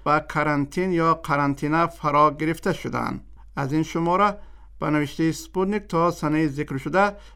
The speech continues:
دو هزار و بیست و سه نفر مرخص شدند و در عین حال سه هزار یکصد و پنجاه و شش نفر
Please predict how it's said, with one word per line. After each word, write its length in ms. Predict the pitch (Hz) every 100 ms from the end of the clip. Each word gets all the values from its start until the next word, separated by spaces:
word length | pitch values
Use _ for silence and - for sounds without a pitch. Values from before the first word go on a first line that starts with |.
| - 147
دو 120 | 180
هزار 340 | 160 156 170
و 40 | 170
بیست 240 | 147 139
و 40 |
سه 200 | 151 214
نفر 540 | 196 165 - 185 208 208 - -
مرخص 520 | 151 147 147 - 185 185
شدند 360 | 180 190 196
و 160 | 160 165
در 180 | 151 143
عین 180 | 147 147
حال 260 | 156 196
سه 280 | 190 - 185
هزار 280 | 160 170 170
یکصد 280 | 170 175 170
و 40 |
پنجاه 340 | 160 147 147
و 40 | 143
شش 260 | 196 196
نفر 380 | 170 165 190 202